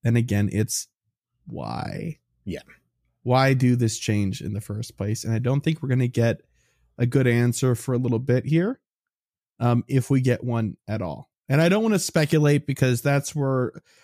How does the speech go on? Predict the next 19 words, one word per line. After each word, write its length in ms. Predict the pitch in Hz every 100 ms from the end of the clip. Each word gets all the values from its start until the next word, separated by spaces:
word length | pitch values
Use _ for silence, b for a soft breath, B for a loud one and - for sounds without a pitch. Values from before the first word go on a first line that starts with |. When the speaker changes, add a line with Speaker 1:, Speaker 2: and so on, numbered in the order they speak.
| b
Speaker 1:
that's 260 | 165 160 180
where 140 | 175
the 140 | 151
pit 360 | 135 - 156 165
of 120 | 147 -
toxicity 800 | 139 131 - 123 110 156 151
has 180 | 156 156
kind 200 | - 160
of 100 | 151
come 160 | - 160
around 240 | 165 165
with 140 | 165 165
this, 260 | 185 190
is 120 | 131
again, 260 | 123 127 123
inventing 500 | 117 - 117 120 117
your 140 | 123
own 240 | 117 123 123
why. 400 | 123 127 175